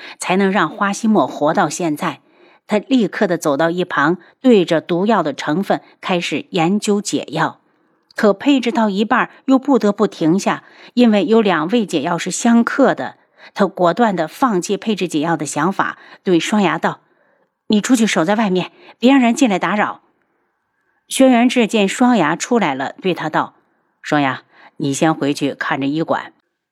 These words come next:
又对着穆迪道：“师弟，你带师妹先回去洗漱，然后带她去见师傅。师傅知道她回来了这么久没有看到，肯定会着急。”把人打发走了，他找了张椅子，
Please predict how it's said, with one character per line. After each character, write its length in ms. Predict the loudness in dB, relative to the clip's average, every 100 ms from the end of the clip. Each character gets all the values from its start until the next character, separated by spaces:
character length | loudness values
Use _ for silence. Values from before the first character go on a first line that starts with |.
| 0
又 180 | 2 4
对 200 | 4 4
着 140 | 6
穆 180 | 6 4
迪 220 | 2 0
道 280 | 0 -4 -10 _ _ _ _ _
：“师 240 | -8 -4 -4
弟， 240 | -4 -8 _ _ _ _ _
你 180 | 2 2
带 220 | 2 0
师 180 | -2 0
妹 160 | 0 0
先 220 | 0 -2
回 160 | -2 -4
去 100 | -6
洗 200 | -8 -8
漱， 280 | -6 -6 _ _ -4
然 220 | -2 0
后 180 | -2 -2
带 200 | -4 -6
她 100 | -8
去 160 | -8
见 200 | -4 -4
师 220 | -2 -2
傅。 240 | -2 -6 -16 -20 _ _ -4
师 240 | 0 2
傅 140 | 2
知 140 | 0 0
道 140 | 0
她 140 | -2 -4
回 180 | -4
来 140 | -2 -2
了 120 | -4
这 140 | -2
么 120 | 0 0
久 180 | -2
没 100 | 0
有 140 | 0 0
看 240 | -4 -6
到， 200 | -6 -12 _ -10
肯 160 | -6
定 120 | -4 -2
会 120 | 0
着 180 | 0 -2
急。” 280 | -6 -12 _ _ _ _ _ _ _ _ _ _ _
把 180 | -2 0
人 320 | 2 6 6
打 220 | 4 0 0
发 180 | 0
走 300 | 0 -2 -2
了， 180 | -2 -2
他 120 | -2
找 280 | -2 -2 -2
了 120 | -4
张 240 | -2 0 0
椅 240 | 0 -4
子， 260 | -4 -4